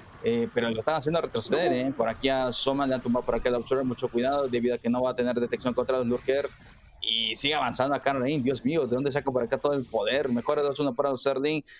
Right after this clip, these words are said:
más refuerzo por la parte superior, cuidado que va a cortar camino de unidades de refuerzo.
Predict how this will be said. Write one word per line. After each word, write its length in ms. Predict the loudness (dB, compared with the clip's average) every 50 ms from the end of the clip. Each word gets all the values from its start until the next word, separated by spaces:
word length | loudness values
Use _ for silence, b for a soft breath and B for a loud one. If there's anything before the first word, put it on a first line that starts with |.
| B B _
más 140 | 0 0 0
refuerzo 240 | 2 0 0 0 2
por 100 | 0 0
la 60 | 2
parte 140 | 0 -2 0
superior, 280 | 0 0 0 0 2
cuidado 220 | 0 0 0 0 0
que 80 | 0
va 80 | 0 0
a 20 |
cortar 240 | 0 -2 -2 -2 -2
camino 380 | 0 0 0 2 0 0 0 0
de 260 | 0 0 2 2 2
unidades 340 | 2 2 2 2 0 0 0
de 80 | 0
refuerzo. 520 | -2 -2 0 -2 -2 -2 0 0 -2 -2